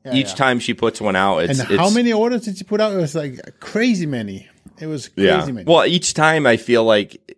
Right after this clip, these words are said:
Speaker 2: since it's, like, an emergency status, she has to make it official like that. She can't just say
Speaker 1: No, no, no.
Speaker 2: this
Speaker 1: It,
Speaker 2: and
Speaker 1: there's
Speaker 2: this.
Speaker 1: a full order being written out, yes.
Speaker 2: So that kind of a pain in the ass. But all right, Jesper.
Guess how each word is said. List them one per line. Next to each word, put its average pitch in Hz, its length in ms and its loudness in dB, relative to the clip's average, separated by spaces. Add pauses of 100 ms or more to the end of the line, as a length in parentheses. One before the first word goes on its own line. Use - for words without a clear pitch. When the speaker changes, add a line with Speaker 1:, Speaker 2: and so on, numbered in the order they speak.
Speaker 2:
since 127 260 -2
it's, 104 240 -8
like, 107 200 2
an 101 80 -2
emergency 104 540 -2
status, 110 480 2
she - 160 -4
has 95 240 -2
to 101 60 -6
make 95 240 -2
it 90 80 -2
official - 360 -4
like 76 180 -6
that. 64 140 -6
She - 120 -8
can't 110 200 -2
just 95 260 -2
say 85 440 2 (140)
Speaker 1:
No, 262 100 4
no, 151 220 2
no. 127 160 -6
Speaker 2:
this 120 240 4
Speaker 1:
It, 104 40 2
Speaker 2:
and 98 120 0
Speaker 1:
there's 110 220 6
Speaker 2:
this. 196 120 4
Speaker 1:
a - 20 -14
full 214 200 4
order 151 240 0
being 127 200 -4
written 110 220 -6
out, 117 220 -10
yes. 113 480 -8
Speaker 2:
So 80 240 0
that 80 320 -6
kind 80 180 -4
of 64 80 -10
a 58 60 -14
pain 76 240 -10
in 67 60 -14
the 64 140 -14
ass. 60 400 -14
But 62 220 -10 (800)
all 127 80 4
right, 110 200 4 (580)
Jesper. 117 520 -2